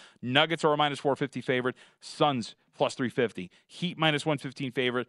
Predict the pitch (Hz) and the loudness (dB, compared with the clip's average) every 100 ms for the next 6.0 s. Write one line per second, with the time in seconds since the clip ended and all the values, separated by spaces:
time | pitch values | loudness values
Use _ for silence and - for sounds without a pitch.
0 | _ - 113 147 - - 131 127 135 123 | _ -12 -2 -2 -2 -4 -4 -4 -4 -4
1 | 113 120 92 101 113 110 98 147 123 107 | 0 0 0 -4 -4 -6 -6 -2 -2 -4
2 | 98 90 76 - - _ - 117 180 165 | -6 -6 -12 -18 -20 _ 0 4 4 2
3 | 143 123 131 131 127 - 131 120 123 123 | 0 0 2 2 0 -2 -4 -2 -4 -4
4 | 110 120 110 113 - _ 101 127 151 147 | -2 -2 -2 -4 -10 _ 0 0 2 0
5 | - 131 120 - 117 107 120 107 95 | 0 -2 -2 -2 -2 2 2 2 0